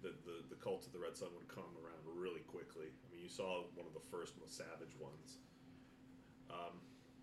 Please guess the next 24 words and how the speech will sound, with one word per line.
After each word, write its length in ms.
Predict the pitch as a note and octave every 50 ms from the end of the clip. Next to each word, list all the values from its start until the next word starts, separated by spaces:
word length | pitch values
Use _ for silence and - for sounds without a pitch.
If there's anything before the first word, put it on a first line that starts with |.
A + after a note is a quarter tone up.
| - - - - - - - - - - - - - - - - - - - - - - - - - - - - - - - - - - - -
you 120 | A2+ A#2+
don't 180 | B2+ C3+ C3 A#2+
know 160 | A#2+ A#2 A2+ A2+
how 140 | A#2+ A#2 A2
pervasive 520 | - A2+ G2 F#2+ G2+ G#2+ G#2+ - - B2+
that 160 | C3 C3 C3 C3
is, 440 | C#3 C#3 C#3 C#3+ C#3+ C#3 - - - - - - - - - - - - - -
and 200 | G2+ G#2+ G2+ F#2+
cults 260 | - - C#3 C#3 C#3 -
being 220 | - B2+ A#2 A2+ A2
what 160 | A2 G#2+ F#2+
they 140 | G#2 F#2 F2+
are, 460 | F#2+ G#2 G#2 F#2+ F#2 F2 F2 F2+ F#2+ F2 - F#2 F#2+ F#2+ F#2+
they're 160 | G#2 A2 A2+
no 160 | A#2 A#2+ A2+
way 160 | A2 G#2+ G#2 G2
that 160 | F#2+ F#2 F2+ F#2
they're 80 | F#2
the 60 | F2+ E2+ F#2
only 160 | F#2+ F#2 F2+ F2+
one 140 | F2 F2+ E2+ E2
in 60 | D#2+
the 80 | D#2 D#2
city. 440 | - - G2 F2+ E2+ E2 E2 E2+